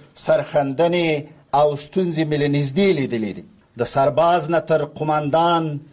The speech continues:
او جنرال او د جنگ د لومړۍ کرښې نه تر وزارته ټولې ستونزې راته معلومې دي. هڅه به وکړم چې ستاسو په همکارۍ دغه پرتې ستونزې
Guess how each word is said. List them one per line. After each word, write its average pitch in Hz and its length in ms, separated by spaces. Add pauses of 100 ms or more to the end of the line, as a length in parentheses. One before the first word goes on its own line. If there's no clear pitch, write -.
(400)
او 160 220
جنرال 143 840 (360)
او 143 280
د 131 80 (160)
جنگ 175 160 (160)
د - 100
لومړۍ 165 320 (100)
کرښې 147 380
نه 139 40
تر 143 220 (240)
وزارته 147 800 (460)
ټولې 220 440
ستونزې 151 380
راته 120 180
معلومې 113 520
دي. 78 100 (500)
هڅه 180 240
به 160 180
وکړم 156 420
چې 143 300 (400)
ستاسو 160 480
په 131 60 (100)
همکارۍ 135 580 (800)
دغه 147 280
پرتې 131 300 (140)
ستونزې 135 500